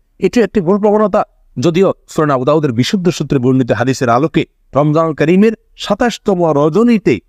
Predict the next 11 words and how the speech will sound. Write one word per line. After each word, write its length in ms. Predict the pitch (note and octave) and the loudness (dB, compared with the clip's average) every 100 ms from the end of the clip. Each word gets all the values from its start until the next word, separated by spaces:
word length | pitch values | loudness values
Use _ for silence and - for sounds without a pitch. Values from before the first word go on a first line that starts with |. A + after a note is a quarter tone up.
| _ C3 | _ -2
লাইলাতুল 420 | D#3+ E3+ D3 D3 | 0 0 0 -2
কদর 280 | F3 F#3+ D#3 | 0 -2 0
হওয়ার 180 | D3 | 0
সম-, 260 | C#3 C#3+ B2+ | 0 0 0
সম্ভাবনা 520 | A2+ A#2+ A#2 A2 G#2+ | 0 0 0 2 2
রয়েছে 380 | G2+ D#3+ - D3 | 2 0 0 0
বা 100 | B2 | 0
ইঙ্গিত 260 | B2 G3 - | 0 0 0
পাওয়া 200 | G#3 G#3 | 0 0
যায়, 240 | F3 E3+ A2+ _ _ _ _ - | 0 -2 -4 _ _ _ _ -2
তবুও 360 | A3 D#4 C#4 | 0 2 0